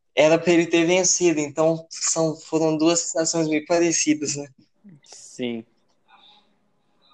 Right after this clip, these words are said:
Speaker 2: Exatamente. É, eu vou deixar, eu vou deixar o Eudes falar, eu vou, eu vou, eu tinha deixado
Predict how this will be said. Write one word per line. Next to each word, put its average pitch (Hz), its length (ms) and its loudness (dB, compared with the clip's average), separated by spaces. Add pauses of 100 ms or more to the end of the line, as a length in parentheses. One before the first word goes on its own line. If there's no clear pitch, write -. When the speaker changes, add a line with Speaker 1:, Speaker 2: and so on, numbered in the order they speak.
(180)
Speaker 2:
Exatamente. 113 800 -10
É, 117 480 -8
eu 117 140 -8
vou 135 160 -6
deixar, 143 420 -4
eu 117 140 -8
vou 127 420 -8
deixar 117 400 -8
o 117 120 -4
Eudes 107 200 -8
falar, 120 300 -6
eu 117 60 -10
vou, 113 200 -20
eu 110 120 -20
vou, 113 140 -18 (120)
eu 107 320 -18 (140)
tinha 113 120 -14
deixado 120 300 -12